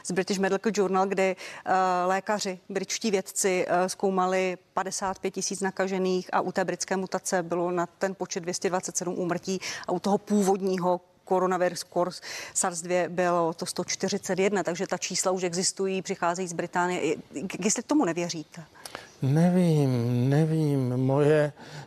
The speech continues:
Speaker 2: moje, co to je, snacha, tak, eh,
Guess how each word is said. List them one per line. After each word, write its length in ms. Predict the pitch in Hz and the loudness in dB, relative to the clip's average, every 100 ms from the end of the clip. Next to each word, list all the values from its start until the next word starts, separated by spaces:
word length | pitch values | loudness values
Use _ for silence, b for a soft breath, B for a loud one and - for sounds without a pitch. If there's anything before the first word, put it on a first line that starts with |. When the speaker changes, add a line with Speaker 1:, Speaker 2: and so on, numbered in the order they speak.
| - | -4
Speaker 2:
moje, 560 | 127 127 135 139 135 131 123 135 131 139 120 | 0 4 6 6 4 2 0 -2 -4 -4 -4
co 220 | - 120 | -2 0
to 100 | 113 | 2
je, 120 | 131 | 2
snacha, 680 | 113 - 117 127 - 139 127 - B 156 B 123 | 2 -2 -2 -2 -2 -2 -4 -10 B -16 B -4
tak, 300 | 123 123 - | 0 0 2
eh, 60 | 143 | 2